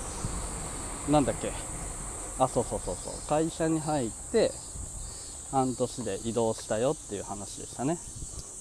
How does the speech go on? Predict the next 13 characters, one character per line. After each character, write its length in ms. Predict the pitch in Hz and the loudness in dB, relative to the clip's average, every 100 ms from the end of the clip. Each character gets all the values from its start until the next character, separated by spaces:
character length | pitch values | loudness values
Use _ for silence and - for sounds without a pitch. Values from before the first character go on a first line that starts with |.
| - | -6
で、 720 | 139 139 139 139 135 135 131 - - - - - - - - - 185 | -4 -2 -2 -4 -4 -4 -6 -8 -10 -10 -10 -10 -10 -10 -10 -6 -2
言 140 | 254 | 0
い 40 | |
た 180 | 294 359 | 0 -2
い 60 | 349 | -2
こ 140 | - | -2
と 140 | 339 359 | 0 0
と 140 | 180 | 0
し 160 | - - | -2 -2
て 80 | 120 | 0
は、 360 | 131 123 110 - - - - - - - | 2 4 2 -2 -10 -12 -12 -12 -12 -10
え 40 | |
っ 40 | 123 | -10